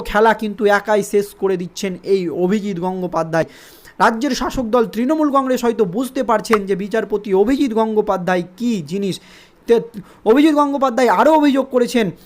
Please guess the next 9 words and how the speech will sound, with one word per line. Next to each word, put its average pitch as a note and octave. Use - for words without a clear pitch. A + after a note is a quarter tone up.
যে A3
কেন্দ্রীয় C#4
বাহিনী, B3+
এই A#3+
প্রশ্ন B3
শুনে A#3+
অভিজিৎ A#3
গঙ্গোপাধ্যায় A3+
বলেন, A3